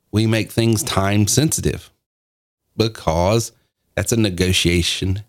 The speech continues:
tactic. If we can speed up the process, then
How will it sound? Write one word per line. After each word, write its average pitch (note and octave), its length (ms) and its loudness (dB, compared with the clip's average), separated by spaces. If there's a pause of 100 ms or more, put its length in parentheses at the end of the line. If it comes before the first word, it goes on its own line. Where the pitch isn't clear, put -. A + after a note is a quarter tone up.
(180)
tactic. - 680 -6 (680)
If F2 220 -4
we G2+ 180 2
can A2 240 0
speed A2+ 440 0
up B2+ 200 -2
the G#2+ 100 0
process, - 960 -4 (1080)
then F#2 380 0